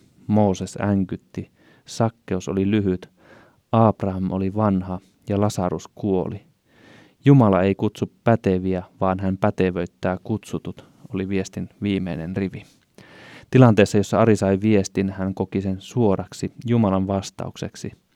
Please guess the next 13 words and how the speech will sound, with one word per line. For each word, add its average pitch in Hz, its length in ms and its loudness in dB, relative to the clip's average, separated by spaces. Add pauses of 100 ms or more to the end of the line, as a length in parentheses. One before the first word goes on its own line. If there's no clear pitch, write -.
(400)
Ari 110 280 4
oli 101 200 2
epäillyt 95 520 2
ja 92 60 -2
kysellyt 92 560 -2
omaa 98 260 0
kutsumustaan 92 960 -6
Jumalan 92 400 -2
valtakunnan 98 540 -4
työssä. - 460 -4 (1120)
Ja 107 80 2
sitten 107 380 0
lauantaina 107 640 4